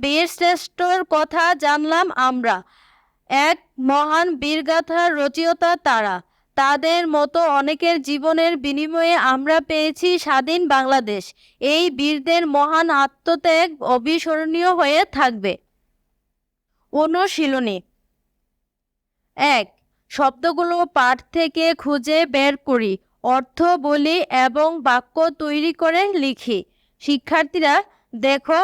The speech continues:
প্রথমে রয়েছে শব্দ বীর শ্রেষ্ঠ। মুক্তিযুদ্ধে বীরত্বের জন্য যারা সর্বশ্রেষ্ঠ।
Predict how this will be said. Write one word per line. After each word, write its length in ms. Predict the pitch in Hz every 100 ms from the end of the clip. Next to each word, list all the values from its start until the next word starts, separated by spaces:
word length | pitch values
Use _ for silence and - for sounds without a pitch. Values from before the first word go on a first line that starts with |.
| 392
প্রথমে 420 | 294 294 320 311 381 440 _ _ 269
রয়েছে 400 | 285 294 - 359 349
শব্দ 280 | 302 247 240 349 403 233
বীর 240 | 277 311 370 -
শ্রেষ্ঠ। 420 | 277 262 - - 214 185 _ _ _ _ _ _ _ _ _ _ _ _ _ _ _ _ _ _ _ _ _ _ _
মুক্তিযুদ্ধে 760 | 240 294 285 - 311 359 277 349 349
বীরত্বের 480 | 277 294 320 - 339 320
জন্য 180 | 339 339 339 269
যারা 240 | 269 302 339 -
সর্বশ্রেষ্ঠ। 840 | 269 262 320 392 - 277 262 -